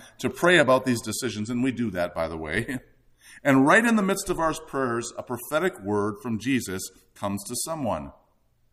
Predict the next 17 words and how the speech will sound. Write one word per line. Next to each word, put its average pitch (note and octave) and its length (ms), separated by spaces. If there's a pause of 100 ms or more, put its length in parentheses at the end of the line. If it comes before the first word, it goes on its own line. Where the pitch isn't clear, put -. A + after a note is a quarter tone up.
(340)
That C#3 260
would G#2+ 140
be A2+ 140
really A#2 400
an G2+ 140
amazing, F#2+ 480
helpful F#2 460
thing. D#2 360 (960)
Now, C3 220
notice D3 400
that A#2 140
there G#2+ 100
are G#2 60
not A#2+ 200
specifics - 600
like G2 240
this, G2 140